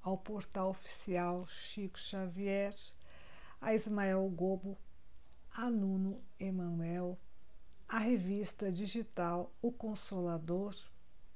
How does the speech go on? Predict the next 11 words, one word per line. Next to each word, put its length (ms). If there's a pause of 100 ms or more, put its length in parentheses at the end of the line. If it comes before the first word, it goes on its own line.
(960)
a 120
Bruno 440
Tavares, 960 (1400)
ao 180
site 520
Autores 520
Espíritas 720
Clássicos 1000 (680)
e 140
a 140 (320)
tantos 880